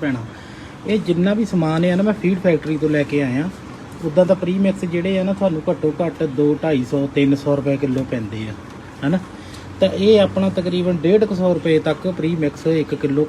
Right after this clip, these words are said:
ਘਰ ਦੇ ਵਿੱਚ ਹੀ ਤਿਆਰ ਹੋ ਜਾਣਾ ਹੈ। ਤਾਂ ਇਹਦੇ ਵਿੱਚ ਜਿੱਦਾਂ ਕੈਲਸ਼ੀਅਮ, ਫਾਸਫੋਰਸ, ਮੈਗਨੀਜ਼, ਕਾਪਰ, ਕੋਬਾਲਟ, ਜ਼ਿੰਕ,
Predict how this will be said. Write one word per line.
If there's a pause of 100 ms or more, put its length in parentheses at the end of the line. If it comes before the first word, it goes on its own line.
ਘਰ
ਦੇ
ਵਿੱਚ
ਹੀ
ਤਿਆਰ
ਹੋ
ਜਾਣਾ
ਹੈ। (920)
ਤਾਂ
ਇਹਦੇ
ਵਿੱਚ
ਜਿੱਦਾਂ
ਕੈਲਸ਼ੀਅਮ,
ਫਾਸਫੋਰਸ, (120)
ਮੈਗਨੀਜ਼, (520)
ਕਾਪਰ,
ਕੋਬਾਲਟ,
ਜ਼ਿੰਕ,